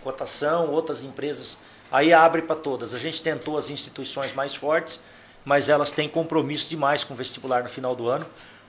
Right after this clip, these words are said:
Agora, quem vier e trouxer toda a documentação, tudo correto, aprovado pelo jurídico, nós vamos partir pro, pro, pro vestibular, né? Vamos falar <laughs> assim, né? O concurso público. Deve ser realizado dezembro pra chamar em janeiro,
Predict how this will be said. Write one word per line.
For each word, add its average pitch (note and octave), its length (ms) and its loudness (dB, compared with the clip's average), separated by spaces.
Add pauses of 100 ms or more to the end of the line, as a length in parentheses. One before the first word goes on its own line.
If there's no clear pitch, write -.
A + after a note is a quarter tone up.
Agora, D#3+ 280 6
quem A3+ 280 2
vier E3 300 4
e C#3+ 40 4
trouxer D3 440 -2
toda E3+ 200 -2
a E3+ 40 0
documentação, D3 1000 -2
tudo E3 180 -4
correto, C#3+ 640 2 (220)
aprovado C#3 500 4
pelo C#3+ 180 -4
jurídico, C3+ 400 -2
nós D#3 140 -2
vamos D3 140 -6
partir C3+ 320 -4
pro, C#3 340 -4 (340)
pro, C3+ 360 0
pro C#3+ 400 -4 (580)
vestibular, C3+ 640 6
né? B2+ 160 2
Vamos D3 160 4
falar D3+ 240 12
<laughs> F3+ 60 2
assim, D#3+ 320 4
né? D3+ 200 6 (300)
O D3+ 80 2
concurso D#3 540 2
público. D#3+ 520 0 (480)
Deve F#3+ 340 10
ser F#3+ 160 2
realizado D#3 1400 6
dezembro F3+ 800 4
pra F3+ 160 4
chamar D#3+ 400 6
em E3+ 60 0
janeiro, C3+ 480 4